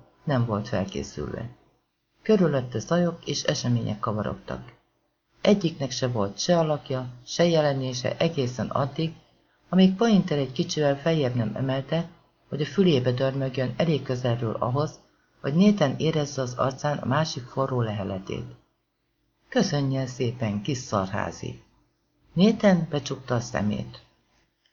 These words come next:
Stedman tudta, hogy azonnal vége, amint Pointer észreveszi. A célpont magasabbra emelte túszát, még jobban lekicsinyítve a lőfelületet,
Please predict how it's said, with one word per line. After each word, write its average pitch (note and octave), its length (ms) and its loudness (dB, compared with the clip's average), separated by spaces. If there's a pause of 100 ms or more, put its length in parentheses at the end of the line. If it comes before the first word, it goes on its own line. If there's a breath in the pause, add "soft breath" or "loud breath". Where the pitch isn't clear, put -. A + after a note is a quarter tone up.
(180)
Stedman A3 520 4
tudta, C#3+ 640 -2
hogy C#3+ 160 -8
azonnal C#3+ 460 4
vége, D3+ 320 0
amint B2+ 380 2
Pointer C3 400 -2
észreveszi. G2+ 680 -4 (680)
A - 80 -8
célpont A3+ 600 2
magasabbra C3 520 2
emelte A#2+ 380 2
túszát, E3+ 640 0
még F#3+ 300 4
jobban C#3 300 -2
lekicsinyítve C3 760 -2
a - 80 0
lőfelületet, C#3 920 -2